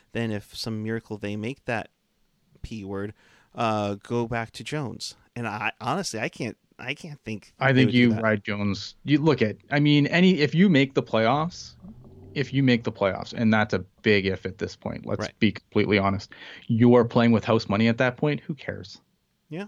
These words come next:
Speaker 2: You're just happy to be there at that point, right? Like,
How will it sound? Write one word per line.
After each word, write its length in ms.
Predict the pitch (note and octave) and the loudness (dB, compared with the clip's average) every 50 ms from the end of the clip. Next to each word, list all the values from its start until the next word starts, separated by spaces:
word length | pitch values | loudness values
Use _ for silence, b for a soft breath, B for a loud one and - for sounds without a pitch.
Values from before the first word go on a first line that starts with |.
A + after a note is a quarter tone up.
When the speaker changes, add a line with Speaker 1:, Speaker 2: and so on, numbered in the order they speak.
| - _ _ _ _ | -16 _ _ _ _
Speaker 2:
You're 80 | F3+ F3+ | -10 -4
just 180 | D#3+ E3 C3+ - | -2 -2 -2 0
happy 340 | - B2 A#2+ B2+ B2 B2 A2 | 0 -2 -2 0 0 0 0
to 100 | A2+ A2 | 0 -2
be 200 | A2 G2+ G#2 G#2+ | -2 -2 -2 0
there 200 | A2+ A2 G2+ F#2+ | 0 0 0 -2
at 100 | G2 G2+ | -4 -4
that 160 | G2+ F#2+ F#2+ - | -6 -8 -6 -6
point, 220 | - G#2+ F#2+ - | -8 -8 -8 -6
right? 300 | G2+ G#2 A#2 C#3 - - B B B B B B B B | -4 -2 -2 -2 -2 -4 B B B B B B B B
Like, 340 | - B2 A#2+ A2+ G#2+ - b | 2 4 4 4 2 0 b